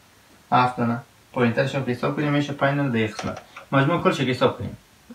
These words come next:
چهار جمع نه ما یازده. یازده جمع هفت ما. یازده جمع هفت ما چند می‌شه؟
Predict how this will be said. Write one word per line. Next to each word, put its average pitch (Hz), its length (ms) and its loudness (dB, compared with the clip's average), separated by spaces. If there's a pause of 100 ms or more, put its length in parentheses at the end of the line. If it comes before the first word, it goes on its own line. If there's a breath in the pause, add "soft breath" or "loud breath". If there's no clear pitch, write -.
(160)
چهار 160 200 10
جمع 165 160 6
نه 165 140 2
ما 165 100 2
یازده. 107 480 4
یازده 123 300 6
جمع 165 200 4
هفت 160 180 -2
ما. 180 280 0 (1080)
یازده 127 300 4
جمع 143 180 4
هفت 143 140 -2
ما 131 80 0
چند 165 180 0
می‌شه؟ 170 400 -2